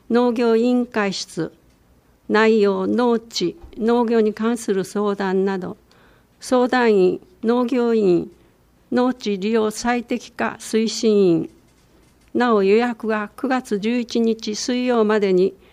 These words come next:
電話で申し込み。問い合わせ先、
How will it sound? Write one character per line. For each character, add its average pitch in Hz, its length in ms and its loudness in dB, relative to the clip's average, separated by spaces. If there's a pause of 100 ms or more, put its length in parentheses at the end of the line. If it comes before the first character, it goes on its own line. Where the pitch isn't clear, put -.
(140)
電 226 260 4
話 214 140 4
で 202 260 -2 (200)
申 208 200 2
し - 180 -8
込 180 140 -2
み。 170 220 0 (1000)
問 220 180 0
い 214 40 2
合 208 60 0
わ 208 60 -4
せ 202 140 -6
先、 185 480 -6